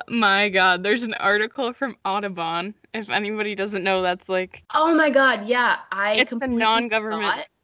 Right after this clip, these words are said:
Speaker 1: organization, but it's, <laughs> like, a real article about it.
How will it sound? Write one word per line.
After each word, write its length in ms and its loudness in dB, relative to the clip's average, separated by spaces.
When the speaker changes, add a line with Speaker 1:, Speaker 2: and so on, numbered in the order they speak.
Speaker 1:
organization, 1000 -4
but 220 -2
it's, 260 -6
<laughs> 0 -
like, 260 2
a 100 -6
real 280 -2
article 640 -2
about 320 -8
it. 180 -6